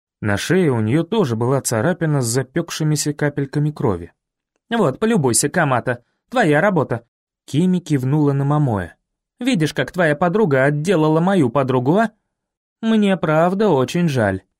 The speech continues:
Кисё слегка погладил шипящую сумку, и та притихла. «Вам очень больно, Мамоэ-сан?» Та отрицательно покачала головой и улыбнулась.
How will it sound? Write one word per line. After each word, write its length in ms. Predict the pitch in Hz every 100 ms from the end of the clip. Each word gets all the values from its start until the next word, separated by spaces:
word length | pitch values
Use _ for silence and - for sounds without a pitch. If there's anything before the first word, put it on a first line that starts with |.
| _ _
Кисё 440 | - 98 - 156 170
слегка 580 | - 147 139 - 165
погладил 680 | 165 151 135 147 160 143 139
шипящую 760 | - 131 120 147 147 - 147 143
сумку, 480 | - 170 175 165
и 100 | 160
та 180 | 151 147
притихла. 640 | 143 147 151 107 - 95 - _ _ _ _ -
«Вам 300 | 196 214 208
очень 300 | 196 208 190
больно, 460 | 190 214 202 110 _ _
Мамоэ-сан?» 760 | 175 185 185 131 113 131 113 110 _ _ _ _ _
Та 280 | - 143 165 -
отрицательно 1000 | 147 147 139 127 - 127 147 160 160 156
покачала 600 | 151 - - 135 123 110
головой 560 | 104 98 92 117 160 -
и 100 | 131
улыбнулась. 720 | 135 143 135 110 90 87 -